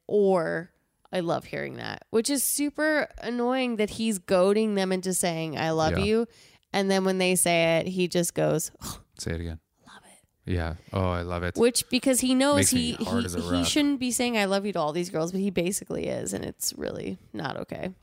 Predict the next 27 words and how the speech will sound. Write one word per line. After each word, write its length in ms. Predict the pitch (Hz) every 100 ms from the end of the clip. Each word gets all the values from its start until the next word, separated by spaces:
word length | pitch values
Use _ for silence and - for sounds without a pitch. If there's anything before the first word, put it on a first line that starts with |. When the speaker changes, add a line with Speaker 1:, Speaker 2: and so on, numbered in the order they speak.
| -
Speaker 2:
How 60 |
do 60 | 185
you 40 |
feel 100 | 226 302
about 120 | -
the 60 | 117
whisper, 280 | 127 -
"I 60 | 92
love 200 | 80 -
you"? 240 | - - - _ _ _ _ _ _ _ _ _ _ _ _ _
Speaker 1:
I 40 | -
love 280 | - - -
it. 200 | _ -
Wait, 300 | 139 - -
<laughs> 60 |
so 220 | - - 208 180 -
Speaker 2:
It's 200 | 180 -
like, 220 | 226 214 -
I, 200 | 131 120 -
it's 240 | 160 156
Speaker 1:
Just 20 | 147
Speaker 2:
like, 180 | 113
Speaker 1:
in 120 | 226 -
general? 520 | - 185 180 247 -
Speaker 2:
"What's 200 | 127 -
going 240 | 117 107
on?" 260 | 95 87